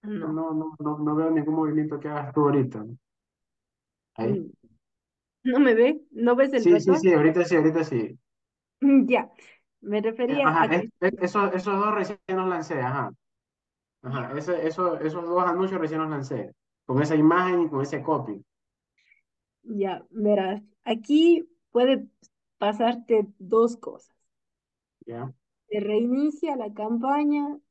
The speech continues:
Speaker 1: y ya no te vuelve a traer más ventas la,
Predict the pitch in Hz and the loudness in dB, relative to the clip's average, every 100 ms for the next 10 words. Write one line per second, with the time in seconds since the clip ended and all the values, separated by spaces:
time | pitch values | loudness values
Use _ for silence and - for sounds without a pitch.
0 | _ _ _ _ _ 220 208 247 254 240 | _ _ _ _ _ -6 0 2 2 0
1 | 226 240 233 220 214 226 226 220 220 220 | 0 2 0 -2 -4 -4 -4 -6 -4 -6
2 | 220 220 190 185 180 - - | -6 -8 -6 -6 -6 -8 -10